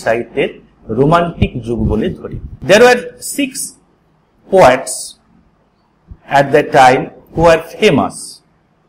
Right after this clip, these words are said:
as romantic poets। তিনজন একটু বয়সে বড় এবং বাকি তিনজন, three were young, belong to the younger generations, অর্থাৎ আর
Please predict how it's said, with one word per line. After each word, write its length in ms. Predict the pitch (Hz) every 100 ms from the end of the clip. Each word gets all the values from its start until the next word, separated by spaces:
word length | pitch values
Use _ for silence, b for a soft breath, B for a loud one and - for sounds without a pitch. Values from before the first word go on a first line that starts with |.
| _ _ 123
as 80 | 127 135
romantic 440 | 143 143 139 147 - 131
poets। 300 | 139 - - - _ _ _ _ _ _ 185
তিনজন 300 | 185 190 185
একটু 120 | - 151
বয়সে 300 | 143 143 - 135 117
বড় 160 | 110 135 - _ - 123
এবং 120 | 156 170 151
বাকি 200 | 151 226 208
তিনজন, 320 | 180 131 143 147
three 200 | - 170 151
were 180 | 143 143 151 175
young, 140 | 180 185 - 131 147 151
belong 200 | 170 165
to 60 | 175 170
the 80 | 160 170 190
younger 340 | 202 175 147 113
generations, 640 | 110 92 90 - - 82 - - _ _ _ 117
অর্থাৎ 260 | - 123 - 123
আর 80 | 135